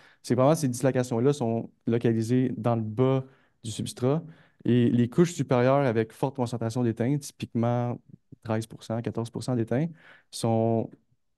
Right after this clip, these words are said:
sont libres de dislocation. Puis aussi, un point important, c'est qu'on est quand même limité en termes d'épaisseur du puits quantique.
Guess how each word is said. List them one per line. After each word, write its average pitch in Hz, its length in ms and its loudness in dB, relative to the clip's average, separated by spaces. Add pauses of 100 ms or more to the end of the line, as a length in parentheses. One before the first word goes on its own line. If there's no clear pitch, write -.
(320)
sont 120 160 2
libres 127 220 4
de 120 60 -4
dislocation. 110 680 -6 (380)
Puis 120 200 0
aussi, 170 600 2
un 120 100 0
point 135 160 2
important, 135 360 2
c'est 143 120 -6
qu'on 120 200 0
est 117 80 0
quand 127 100 2
même 143 160 4
limité 123 420 2
en 117 100 4
termes 123 220 -2
d'épaisseur 120 560 0
du 113 160 -10
puits 120 140 -8
quantique. 170 500 -2